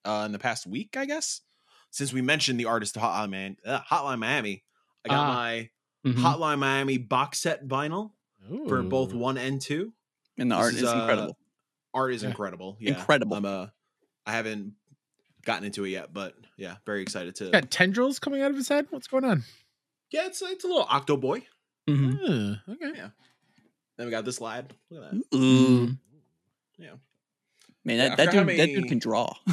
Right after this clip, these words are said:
Speaker 4: <laughs> You guys know?
Speaker 3: Yeah, right?
Speaker 4: <laughs> He can draw. <laughs>
Speaker 1: It's both games. I think it's six discs.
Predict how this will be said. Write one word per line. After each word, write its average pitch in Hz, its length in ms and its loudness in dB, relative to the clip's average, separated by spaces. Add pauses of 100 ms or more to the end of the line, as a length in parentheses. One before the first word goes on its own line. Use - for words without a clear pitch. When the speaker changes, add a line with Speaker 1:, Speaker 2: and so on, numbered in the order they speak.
Speaker 4:
<laughs> - 280 8
You 120 180 4
guys 135 180 2
know? 123 140 0
Speaker 3:
Yeah, 208 280 10
right? 220 200 6
Speaker 4:
<laughs> 233 220 0
He 233 100 6
can 101 140 2
draw. 156 320 0
<laughs> - 40 0 (460)
Speaker 1:
It's 143 140 4
both 175 300 2
games. 139 260 0
I 113 60 0
think 147 140 -2
it's 208 160 -6
six - 600 -6 (100)
discs. - 520 -8